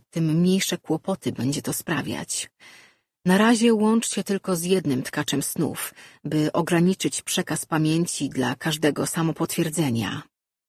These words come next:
Próbuj połączeń z młodymi ludźmi, którzy mają niewiele wspomnień do przekazania.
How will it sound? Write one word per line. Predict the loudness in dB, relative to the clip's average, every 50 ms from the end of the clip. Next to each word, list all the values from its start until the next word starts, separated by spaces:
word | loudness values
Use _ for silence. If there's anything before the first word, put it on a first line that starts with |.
| _ _ -20 -20 -20 -20 -20 _ 0
Próbuj | 2 4 4 6 6 4 4
połączeń | 4 2 2 4 4 4 4 2 2 0 0 0
z | 0
młodymi | 0 0 0 2 2 2 2 2
ludźmi, | 2 0 0 -2 -4 -4 -4 -4 -4 -6 -8 -12
którzy | _ -8 -6 -4 -2 0
mają | 0 0 0 0 2
niewiele | 2 2 2 2 2 2 0 0
wspomnień | -2 -6 -8 -4 -4 -2 0 0 0 0 0 -2
do | -4 -4
przekazania. | -6 -6 -6 -2 -2 -2 0 0 -2 -2 -2 -6 -8 -8 -12